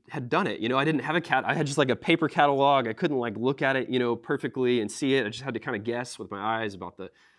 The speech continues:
decisions of how to make it and the, and the colors. And I'm just like, "Man, that's, that's not what I was picturing." And so we load it up in the U-Haul, we bring it home. Now it's on our back porch.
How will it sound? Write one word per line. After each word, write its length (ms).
decisions 500
of 80
how 140
to 60
make 260
it 180
and 140
the, 40
and 140
the 60
colors. 380
And 80
I'm 20
just 160
like, 220
"Man, 240
that's, 280
that's 140
not 140
what 100
I 20
was 140
picturing." 500
And 100
so 100
we 120
load 200
it 60
up 120
in 60
the 80
U-Haul, 400
we 80
bring 200
it 60
home. 240
Now 200
it's 120
on 80
our 100
back 260
porch. 480